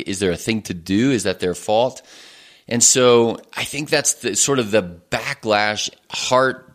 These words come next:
thing is we're looking out over a, a typical American, uh, either a congregation or a football stadium full of people, and the, and there's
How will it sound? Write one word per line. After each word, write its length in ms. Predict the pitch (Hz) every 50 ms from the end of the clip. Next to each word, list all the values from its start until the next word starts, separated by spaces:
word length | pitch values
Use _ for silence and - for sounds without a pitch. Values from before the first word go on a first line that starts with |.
| _
thing 540 | - - - - - - 147 135 123 117 107
is 160 | 101 92 95
we're 140 | 98 104 107
looking 400 | 110 131 131 - 135 123 117 120 - - - - - - _ -
out 260 | - 120 131 135 -
over 320 | 117 123 120 113 113 117 107
a, 140 | 101 95 -
a 60 | 101
typical 480 | - - - 131 - 135 - 123 120 113
American, 520 | 104 107 110 113 117 113 - 117 107 98 - - - - - - _ _ _ -
uh, 220 | 104 101 92 - - -
either 280 | - 117 123 110 113 107
a 80 | 95 -
congregation 1000 | - - - 117 117 95 98 92 - 110 117 143 156 - - - 156 151 151 - - -
or 440 | 117 117 117 113 107 101 95 - - - - _ _ _
a 100 | - 95
football 380 | - - 202 196 202 127 104 101
stadium 360 | - - 113 104 104 104 95
full 160 | - 110 104
of 80 | 95 -
people, 480 | - - 101 110 - - 117 104 104
and 160 | 101 101 104
the, 300 | 104 95 - 67 78 101 113
and 160 | 113 110 98
there's 380 | 107 117 127 135 147 143 -